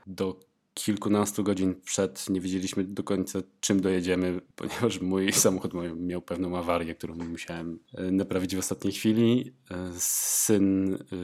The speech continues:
był lekko podziębiony i też,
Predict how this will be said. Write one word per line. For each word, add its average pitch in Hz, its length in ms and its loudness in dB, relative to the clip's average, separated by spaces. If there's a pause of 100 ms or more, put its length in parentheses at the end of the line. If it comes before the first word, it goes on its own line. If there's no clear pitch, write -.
był 95 200 -2
lekko 92 300 -4
podziębiony 92 800 -2 (100)
i 87 260 -8
też, - 680 -4